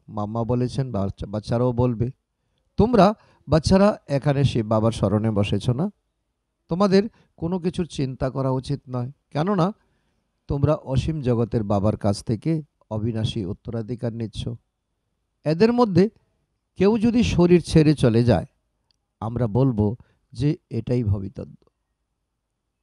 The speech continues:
এটাই ভবিতব্য, এটাই ড্রামাতে ছিল। কল্প পূর্বেও এমনটাই ঘটেছিল, কেননা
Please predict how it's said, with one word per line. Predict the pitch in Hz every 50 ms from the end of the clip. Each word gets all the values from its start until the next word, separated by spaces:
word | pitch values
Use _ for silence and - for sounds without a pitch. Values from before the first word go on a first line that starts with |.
| _ _ _
এটাই | - 127 127 143 147 147
ভবিতব্য, | 135 127 143 135 147 - - 147 135 123 127 131 135 - _ -
এটাই | - 131 123 147 143 147
ড্রামাতে | 123 127 139 139 143 135 117 151 139
ছিল। | - - 139 123 120 123 139 - _ _ _ _ _ _ _ _ _ _ _ _ _ _
কল্প | - 165 180 190 - -
পূর্বেও | 214 170 202 208 190 196 185 202 175 180 202 - _ _ _ _ _ _ _ -
এমনটাই | 120 123 123 135 147 147 135 147 143
ঘটেছিল, | 139 123 147 143 156 147 - - 151 135 139 135 139 _ _ _ _ _ _ _ _ _ _ _ _ _ _ _ -
কেননা | 180 202 226 247 214 180 202